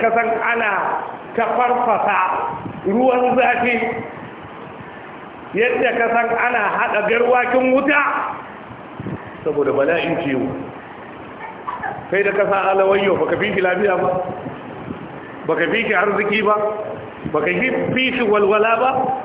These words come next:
A'a. Ya za a ke son a gode ma ni'iman Allah. In ka gode wa ni'iman Allah, sai Allah ya sanya maka albarka. Sai ka samu babbar rabo duniya da lahira.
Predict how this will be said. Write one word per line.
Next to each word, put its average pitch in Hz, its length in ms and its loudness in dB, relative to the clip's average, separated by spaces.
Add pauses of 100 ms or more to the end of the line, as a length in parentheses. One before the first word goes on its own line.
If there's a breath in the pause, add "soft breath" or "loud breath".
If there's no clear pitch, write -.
(400)
A'a. - 560 -2 (2250)
Ya 143 140 2
za 156 100 4
a 139 160 2
ke 135 160 2
son 131 160 2
a 110 160 2
gode 135 260 4
ma 110 140 0
ni'iman 113 400 0
Allah. 101 240 -4 (100)
In 165 140 -2
ka 160 80 4
gode 160 320 2
wa 123 120 4
ni'iman 156 440 0
Allah, 170 640 0 (720)
sai 156 80 2
Allah 147 240 2
ya - 80 0
sanya 120 260 0
maka - 220 0
albarka. 104 440 -2 (840)
Sai 156 160 0
ka 139 80 0
samu 135 240 2
babbar 139 400 2
rabo - 240 2
duniya 165 320 2
da 107 80 0
lahira. 101 320 -2